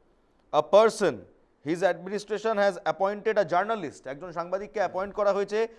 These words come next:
কনস্টিটিউশন রিফর্মস কমিশনে। তিনি কনস্টিটিউশনাল লয়ের এক্সপার্ট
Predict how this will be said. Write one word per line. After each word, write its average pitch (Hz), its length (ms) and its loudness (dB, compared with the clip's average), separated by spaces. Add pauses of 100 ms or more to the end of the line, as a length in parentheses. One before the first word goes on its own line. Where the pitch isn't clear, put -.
(180)
কনস্টিটিউশন 202 640 -4
রিফর্মস 190 480 -2
কমিশনে। 165 460 -8 (420)
তিনি 175 180 -8
কনস্টিটিউশনাল 190 640 -6
লয়ের 170 320 0
এক্সপার্ট 165 380 -6